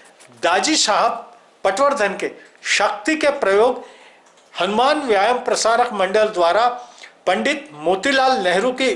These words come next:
विशेष उपस्थिति में कोलकाता में आयोजित हुए। सन उन्नीस सौ बत्तीस में अमरावती के चीच फैल के सुदामा थिएटर में वराड़ परिषद का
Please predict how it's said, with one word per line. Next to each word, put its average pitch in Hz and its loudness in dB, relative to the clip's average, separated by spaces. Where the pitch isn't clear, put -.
विशेष 233 0
उपस्थिति 247 -2
में 175 0
कोलकाता 254 2
में 220 -4
आयोजित 196 -2
हुए। 151 -2
सन 277 0
उन्नीस 254 0
सौ 302 2
बत्तीस 269 -2
में 170 -4
अमरावती 240 0
के 254 0
चीच 294 -2
फैल 208 -2
के 220 2
सुदामा 254 2
थिएटर 202 0
में 180 -4
वराड़ 190 2
परिषद 233 0
का 208 4